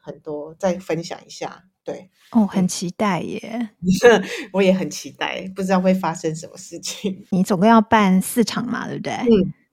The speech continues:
Speaker 2: 这四场结束之后，
Speaker 1: 对。
Speaker 2: 可不可以就整理出一套模式可以跟大家分享？
Speaker 1: 嗯。
Speaker 2: 可是你在这两次的过程中，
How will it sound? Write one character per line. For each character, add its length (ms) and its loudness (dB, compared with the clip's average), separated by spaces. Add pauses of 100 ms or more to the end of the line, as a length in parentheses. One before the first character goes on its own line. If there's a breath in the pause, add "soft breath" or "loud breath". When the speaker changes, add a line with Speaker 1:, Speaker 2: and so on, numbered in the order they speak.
(480)
Speaker 2:
这 140 6
四 180 4
场 240 4
结 160 0
束 220 2
之 220 4
后， 440 4
Speaker 1:
对。 120 -10
Speaker 2:
可 120 -2
不 60 0
可 100 2
以 80 4
就 320 4 (120)
整 200 6
理 140 6
出 260 0
一 80 -6
套 540 2
模 300 4
式 260 2
可 140 -2
以 120 0
跟 200 0
大 100 2
家 100 2
分 280 0
享？ 200 -4 (240 loud breath)
Speaker 1:
嗯。 240 -4 (380 loud breath)
Speaker 2:
可 100 2
是 220 4
你 280 8 (100)
在 680 0 (300)
这 180 2
两 240 2
次 220 -4
的 100 4
过 220 4
程 280 -4
中， 360 -4